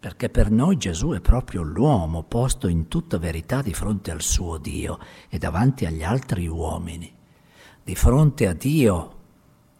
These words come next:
in una fiducia piena d'amore, nella libertà, nella fedeltà. Di fronte agli altri nel rispetto, nell'accoglienza e nel servizio.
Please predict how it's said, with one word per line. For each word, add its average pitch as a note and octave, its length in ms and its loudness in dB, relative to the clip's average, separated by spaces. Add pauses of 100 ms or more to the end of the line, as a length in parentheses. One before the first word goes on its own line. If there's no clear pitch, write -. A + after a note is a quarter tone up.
(160)
in G2 200 2
una G#2+ 140 8
fiducia G#2+ 480 4
piena A2+ 400 6
d'amore, F2+ 600 4
nella E2+ 240 -2
libertà, F#2 760 0
nella F2 240 0
fedeltà. D#2 760 -2 (2250)
Di - 100 -12
fronte A#2 380 6
agli A2+ 180 2
altri B2 420 0
nel G2+ 200 2
rispetto, - 960 -6 (840)
nell'accoglienza F2+ 1120 -4 (240)
e - 80 -4
nel E2+ 180 -4
servizio. - 800 -10